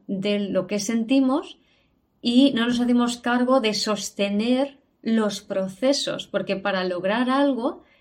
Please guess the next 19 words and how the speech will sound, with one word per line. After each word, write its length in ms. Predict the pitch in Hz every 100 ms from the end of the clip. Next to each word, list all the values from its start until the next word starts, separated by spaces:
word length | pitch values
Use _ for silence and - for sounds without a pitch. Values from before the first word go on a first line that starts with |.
| _
se 200 | - 202
necesita 680 | 190 190 190 - 330 - 196
atravesar 560 | 196 196 196 196 185
un 140 | 185 185
proceso. 720 | 185 180 190 185 - 170 - - _
Es, 480 | 196 220 - - - _ - - _
necesitas 680 | 202 202 208 262 254 285 277
paciencia, 640 | 208 196 - 262 269 202 190
necesitas 840 | 190 202 - 240 254 208 - -
tiempo, 440 | 254 262 240 196
necesitas 800 | 185 190 190 233 220 233 - - _ _ -
un 160 | 220
Capricornio 640 | 214 214 208 214 208 220 240
bien 240 | 202 220
colocado. 720 | 220 196 185 170 165 165 156 - - _
Pero 120 | 190 185
si 120 | 190
Ja-, 320 | - 196 202
Sagitario 840 | - 202 202 220 277 262 180 156